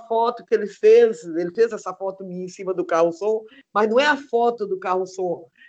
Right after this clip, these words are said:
é o que significa aquela foto e tudo mais, né? É, e, então foi muito interessante. E tem um outro momento que agora eu vou passar o medo que a Elisângela passou. Foi na greve geral de dois mil e dezessete, lembra do final de abril, a greve geral que nós fizemos?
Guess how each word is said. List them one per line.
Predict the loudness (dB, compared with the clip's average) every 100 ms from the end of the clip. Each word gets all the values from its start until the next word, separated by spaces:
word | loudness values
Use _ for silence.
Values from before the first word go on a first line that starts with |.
| _ _
é | 0 2 2
o | 0 -2
que | -6
significa | -4 -4 -4 -6 0 2 2 0
aquela | 0 -4
foto | -4 -2 -2
e | -4
tudo | -6 -4
mais, | -4 -4 -6
né? | -8 -2
É, | 2 2 4 4 4 4 4 2
e, | 0 -2 -6
então | 2 4
foi | 6 2
muito | 2 -4
interessante. | -4 -2 -4 -6 -12 -12
E | -10
tem | -2
um | 4
outro | 4 2
momento | -6 -4 -2 -4
que | -4
agora | -4 -2 -2
eu |
vou | -2
passar | -4 -4 -2
o | -2 0
medo | 2 2 0 -8 -10 _
que | 0
a |
Elisângela | 2 2 0 0 0 -2
passou. | -2 -4 -4 -8 -10 -12 _ -20 -20 _
Foi | -2 0
na | 0
greve | -2 -4 -4 -2
geral | -2 -2 -2 -2 -2
de | -4 -6
dois | -4 -4
mil | -8
e |
dezessete, | -6 -6 -4 -4 -4 -4
lembra | -6 2 2 2
do | -6 -10
final | -8 -6
de | -2
abril, | -2 -2 -4 -4 -2
a | -2
greve | -2 -2
geral | 0 0 0 -2
que | -4
nós | -12
fizemos? | -8 -4 -4 -4 -10 -16